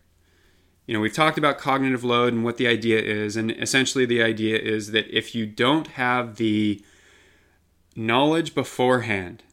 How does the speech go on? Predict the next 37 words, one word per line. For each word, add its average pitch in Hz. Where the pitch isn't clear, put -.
that's 110
in 147
your 143
head 107
to 127
start 135
working 135
on 127
a 113
complex 120
issue, 170
say 147
you 143
have 135
a 131
problem 123
that's 117
very 113
difficult 113
in 104
math, 98
but -
you 123
don't 123
have 135
all 117
of 117
the 117
things 113
that -
led 107
up 120
to -
getting 110
to 107
that 104
problem. 131